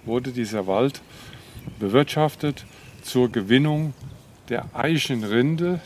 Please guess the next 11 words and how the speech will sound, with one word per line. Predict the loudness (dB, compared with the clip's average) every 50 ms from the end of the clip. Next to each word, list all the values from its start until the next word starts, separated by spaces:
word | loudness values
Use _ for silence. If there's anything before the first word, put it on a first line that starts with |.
| -12 -10 -4
die | -4 -4 -2
für | -2 -4 -4 -2
die | -2 -2 -2
Ledergerbung | 0 2 2 2 2 2 2 0 0 0 0 0 0 2 0 0 -2 -4 -4 -6 -8 -10 -14 -18 -18 -18 -20 -20 -20 -20 -8 -6
gebraucht | -6 -6 -4 -2 0 0 2 0 0 -4 -8
wurde. | -8 -6 -6 -8 -10 -14 -18 -18 -18 -16 -16 -16 -16 -18 -20 -20 -20 -20 -20 -20 -20 -20 -20 -20 -20 -20 -20 -20 -20 -20 -20 -20 -20 -8 -4 -2 -2 -2 -4 -8 -20 -20 -20 -20 -20 -20 -12 -4
Weiter | 2 2 4 4 4 4 4
war | 4 4 4 4
der | 2 2 4
Wald | 4 4 2 2 0 -6 -12 -14 -16 -20 -20 -20 -20 -20 -20 -20 -20 -20 -20 -20 -20 -20 -20 -20 -20 -8 -2
Rohstofflieferant | 2 2 2 2 0 -2 -4 -2 0 0 0 2 2 2 2 2 2 0 0 -2